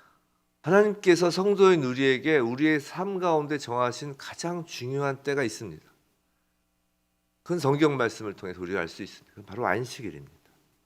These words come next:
신약의 시대에서는 주일입니다. 그리고 가장 중요한 장소가 있습니다. 구약에서는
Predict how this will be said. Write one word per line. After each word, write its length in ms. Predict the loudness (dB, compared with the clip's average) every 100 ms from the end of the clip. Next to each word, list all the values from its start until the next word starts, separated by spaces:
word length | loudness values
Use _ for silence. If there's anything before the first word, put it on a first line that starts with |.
| _ _ _ _ _ _
신약의 400 | -2 4 6 6
시대에서는 500 | 2 2 2 0 -8
주일입니다. 840 | -8 -4 -2 -2 -6 -12 -20 -20 _ _ _ _ _ _ _ _ _ -20 -20
그리고 160 | -6 0
가장 300 | 4 6 6
중요한 380 | 4 4 4 6
장소가 420 | 4 2 4 6
있습니다. 500 | 6 2 -10 -12 -20 _ _ _ _ _ _ _ _ _
구약에서는 720 | 6 10 10 10 2 -4 -6